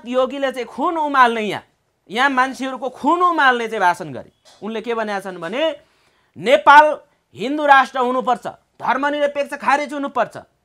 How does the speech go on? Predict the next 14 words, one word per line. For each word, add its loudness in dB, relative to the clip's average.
होइन? -4
त्यसरी -8
भनेका 0
छन्। -12
र 0
त्यसमा 0
चाहिँ -4
यदि -2
हिन्दूहरू 0
चाहिँ -6
प्र-, -2
के -4
अरे -2
चाहिँ -6